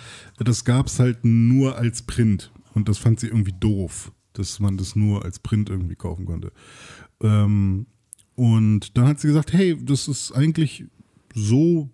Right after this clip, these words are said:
minimalistisch irgendwie. Sie findet die Farben halt und die Form an sich schön. Das kann sie, glaub ich, auch alleine, hat sie gedacht. Und dann hat sie sich halt, äh, losgemacht und hat sich eine Leinwand besorgt und eben ein bisschen Acryl.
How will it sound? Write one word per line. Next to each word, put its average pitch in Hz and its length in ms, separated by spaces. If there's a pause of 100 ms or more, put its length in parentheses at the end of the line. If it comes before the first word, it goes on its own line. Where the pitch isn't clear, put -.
minimalistisch 131 1160
irgendwie. 165 500
Sie 117 140
findet 127 260
die 107 60
Farben 139 440
halt 147 240
und 107 320
die 107 400
Form 131 380
an 117 120
sich 117 340
schön. 123 380 (320)
Das - 140
kann 139 180
sie, 127 120
glaub 120 200
ich, 113 120
auch 104 100
alleine, 92 500
hat 82 140
sie - 140
gedacht. - 360 (520)
Und 120 140
dann 127 140
hat 127 140
sie 127 140
sich 120 240
halt, 123 320
äh, 113 480 (200)
losgemacht 139 640
und 113 100
hat 113 120
sich 104 160
eine 110 80
Leinwand 120 400
besorgt 104 420
und 104 200
eben 101 180
ein - 20
bisschen 95 220
Acryl. 117 440